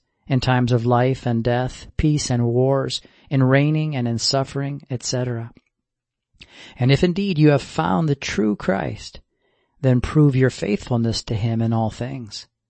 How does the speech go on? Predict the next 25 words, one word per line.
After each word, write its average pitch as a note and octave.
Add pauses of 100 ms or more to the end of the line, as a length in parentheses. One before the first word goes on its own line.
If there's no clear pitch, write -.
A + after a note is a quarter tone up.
(1000)
Does C#3
he G#3
whom D#3
you C#3+
obey C3
as B2
your B2
leader B2 (480)
lead D3
you C3+ (120)
out A#2+ (100)
to C#3
war C3
against C3
this B2
world, A2+ (480)
and C3+
all C3
the C3
pride C3
and A#2+
glory, C3
fashions C#3
and A#2
customs, -